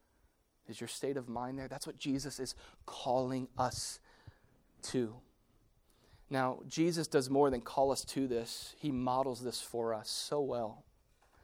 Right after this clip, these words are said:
He came to restore that relationship with the Father, but we, we see this in the very life of Jesus. Jesus um, it tells us this in the Gospel of Luke, that, that it was his custom. Look at the last verse. "It was often his custom to withdraw to lonely places and pray," right? This was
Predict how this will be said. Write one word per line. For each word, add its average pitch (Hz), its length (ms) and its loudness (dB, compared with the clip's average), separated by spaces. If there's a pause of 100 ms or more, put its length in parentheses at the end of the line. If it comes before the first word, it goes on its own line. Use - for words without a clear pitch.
(280)
He 156 80 -4
came 180 180 6
to 156 80 6
restore 165 500 10
that 139 160 8
relationship 135 460 4
with 123 120 -8
the 127 40 -12
Father, 123 480 0 (260)
but 151 200 4
we, 160 100 4
we 180 140 4
see 196 240 2
this 175 160 6
in 151 80 0
the 135 60 2
very 160 260 6
life 143 260 6
of 127 140 -2
Jesus. 123 480 -4
Jesus 156 840 0 (500)
um, 131 280 2
it 147 120 0
tells 196 260 6
us 156 120 0
this 160 260 2
in 139 60 0
the 131 60 0
Gospel 135 380 4
of 123 120 -2
Luke, 131 300 4
that, 131 260 4 (880)
that 147 160 8
it 160 60 8
was 208 160 8
his 165 120 0
custom. - 480 0
Look 175 120 0
at 196 60 -6
the 156 60 6
last 135 280 8
verse. 117 200 2
"It 156 100 2
was 151 220 4 (320)
often 196 360 12
his 165 120 2
custom 147 420 2
to 143 120 -4
withdraw 139 560 8
to - 140 -2
lonely 143 340 4
places 127 520 -4
and 110 120 -8
pray," 113 280 -2
right? 127 180 -2
This 175 160 -6
was 156 180 -6